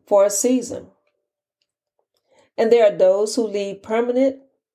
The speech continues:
and lasting impressions upon our lives. And to be perfectly honest, there are sometimes those that we wish we'd never crossed paths with, and yet they still impacted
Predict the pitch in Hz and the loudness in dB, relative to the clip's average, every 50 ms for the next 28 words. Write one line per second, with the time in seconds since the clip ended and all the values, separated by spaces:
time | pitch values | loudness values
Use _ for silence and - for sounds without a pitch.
0 | _ _ _ _ _ _ _ _ _ _ _ _ _ _ _ _ _ - 175 180 | _ _ _ _ _ _ _ _ _ _ _ _ _ _ _ _ _ 0 0 2
1 | 180 175 175 185 196 208 220 226 - - 196 175 165 156 156 156 - 160 143 156 | 2 2 2 2 2 2 0 -2 -4 -4 -2 0 0 -2 -2 -2 -2 -2 -2 -2
2 | 156 - 151 139 143 147 - - _ 160 151 - - 67 - - - - - - | -2 -4 -8 -8 -8 -10 -12 -8 _ -8 -6 -6 -8 -10 -10 -10 -12 -14 -14 -14
3 | - - - - - _ - - _ _ _ _ _ _ _ _ _ - 202 202 | -14 -16 -18 -20 -20 _ -20 -20 _ _ _ _ _ _ _ _ _ -4 -2 0
4 | 214 202 196 185 190 196 185 175 - 254 247 285 302 - - 190 175 175 180 185 | 0 -2 -2 -2 0 0 0 0 0 -2 -2 -2 -2 0 0 0 0 0 -2 -4
5 | 185 - 185 185 190 196 208 214 208 - 254 247 247 269 269 277 262 240 240 233 | -6 -6 -4 -2 0 2 0 0 -2 -2 -2 0 0 0 -2 -2 -2 -2 -2 -4
6 | 226 214 226 226 226 226 233 233 233 233 214 214 220 214 208 226 233 240 233 - | -2 -2 -2 0 0 0 0 0 -2 -2 -4 -4 -4 -2 0 0 0 0 0 -4
7 | - - _ _ _ _ _ _ _ 175 175 170 180 196 208 240 240 277 262 262 | -12 -20 _ _ _ _ _ _ _ -4 0 2 2 2 2 0 0 2 2 0
8 | 277 269 - - 320 330 330 330 320 - - 175 170 165 160 170 - - - - | 0 -2 -4 -4 -2 -2 -2 -4 -6 -8 -8 -4 -2 2 2 2 2 0 -4 -8
9 | 185 180 180 180 214 254 269 - - - _ _ _ _ _ _ - 196 196 202 | -8 -6 -2 0 0 0 0 -2 -4 -12 _ _ _ _ _ _ 0 0 0 0
10 | 190 - - - 247 247 247 247 233 240 - 196 190 190 208 196 175 170 - - | -4 -10 -8 -2 2 2 4 2 2 0 -4 -6 -6 -6 -6 -4 -4 -4 -4 -6
11 | - - - | -8 -8 -8